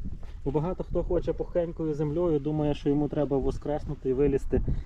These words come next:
Насправді йому треба насінина, в ньому з-, знаходиться в ній енергія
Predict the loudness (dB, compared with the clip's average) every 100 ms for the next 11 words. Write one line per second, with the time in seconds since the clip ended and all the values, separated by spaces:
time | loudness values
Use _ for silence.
0 | -2 -2 0 0 0 0 -4 -6 -10 -18
1 | -20 -8 -2 2 2 0 0 0 2 0
2 | -2 -6 -4 -2 0 0 2 0 0 -2
3 | -8 -12 -12 -8 2 4 6 4 0 -4
4 | -2 -2 -2 -2 -2 0 0 0 0 0
5 | 0 0 -2 -2 -2 0 0